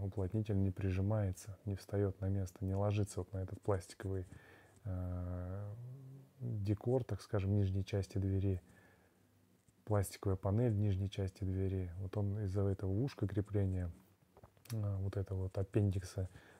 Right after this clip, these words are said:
опять же повторюсь, арки двери, повторяющие арку крыла. Вот. А так, в принципе,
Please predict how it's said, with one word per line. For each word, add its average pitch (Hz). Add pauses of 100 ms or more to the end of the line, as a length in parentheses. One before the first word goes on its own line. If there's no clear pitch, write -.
опять 98
же 95
повторюсь, 98 (2500)
арки 95 (140)
двери, 113
повторяющие 98
арку 98
крыла. 95 (2250)
Вот. 92 (1040)
А -
так, 143
в -
принципе, 101